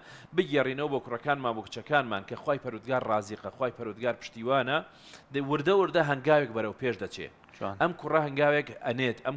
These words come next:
Speaker 1: کوڕە تۆزە بیری لێ ئەکاتەوە، ئەم کوڕە لە ناو ئەم کە ئابەیەت، کە ئابەی ژیانە دەرەچێ.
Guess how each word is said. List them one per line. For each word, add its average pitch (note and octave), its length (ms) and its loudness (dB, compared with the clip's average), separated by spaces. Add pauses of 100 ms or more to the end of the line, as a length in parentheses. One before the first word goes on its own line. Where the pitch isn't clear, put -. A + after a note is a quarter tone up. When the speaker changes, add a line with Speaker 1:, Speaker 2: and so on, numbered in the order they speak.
Speaker 1:
کوڕە C#3 240 -6
تۆزە B2+ 300 -6
بیری C3 220 -6
لێ C3+ 100 6
ئەکاتەوە، A#2+ 400 0
ئەم C#3+ 100 -8 (100)
کوڕە C#3 240 -2
لە C3+ 120 -2
ناو D#3 120 4 (480)
ئەم F#3 100 4 (100)
کە - 140 2
ئابەیەت، C3+ 440 4 (100)
کە D#3 120 -2
ئابەی C3 360 2
ژیانە C3 380 0
دەرەچێ. B2 340 2